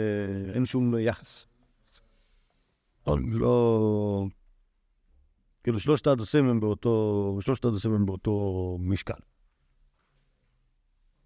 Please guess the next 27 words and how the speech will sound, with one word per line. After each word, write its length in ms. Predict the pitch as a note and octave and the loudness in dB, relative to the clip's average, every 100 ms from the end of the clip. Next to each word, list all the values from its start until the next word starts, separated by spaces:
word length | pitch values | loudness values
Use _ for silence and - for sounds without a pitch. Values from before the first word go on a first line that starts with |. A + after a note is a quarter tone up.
| - - _ _ _ _ _ - | -20 -20 _ _ _ _ _ -2
נכון? 200 | B2 A2 - | -2 -2 -4
אם, 180 | G#2 A2 | 0 4
אה, 440 | G#2+ G2+ G2 F#2+ F#2+ - _ _ _ _ _ _ _ _ | 4 2 0 -2 -4 -8 _ _ _ _ _ _ _ _
לא, 120 | C3 G#2 | 0 2
זה, 100 | F#2 G#2 | 0 -2
זה 120 | F#2 | 0
דבר 320 | F#2+ G#2+ A#2 | 2 4 2
שהוא, 280 | G#2+ G#2 G2 | 2 0 0
ש-, 160 | - - | -2 -8
נגיד, 420 | B2+ A#2 G2+ G2 F2 | -8 -4 -2 -2 -4
כש-, 100 | - G2+ - | -2 -2 -2
ל-, 480 | G#2+ G2+ G2 G2 G#2 | -4 -2 0 -2 -2
לכשאני 220 | A2 A2 | -2 -2
ארצה 180 | G2 A2+ | 0 2
ל-, 340 | G#2 F#2+ F#2 F2+ _ - | 2 2 0 -4 _ -14
הרי, 200 | G#2+ F#2+ F2+ | -2 -2 0
הרי 160 | F#2+ F#2+ | 0 0
דיברנו, 380 | F#2+ C3 C3+ G#2+ A2+ | 2 2 4 0 -2
דיברנו 260 | G2 A#2+ | -2 0
על 60 | F#2 | 0
רבי 120 | D2+ | -4
טרפון, 240 | F2+ - | -8 -8
נכון? 160 | F2 F#2+ - _ _ _ _ _ _ _ _ _ - | -8 -8 -10 _ _ _ _ _ _ _ _ _ 0
דיברנו 180 | A2+ | 4
על 60 | G#2 | 4
רבי 120 | F2 | 2
טרפון, 340 | - F#2 F#2 | -4 -4 -4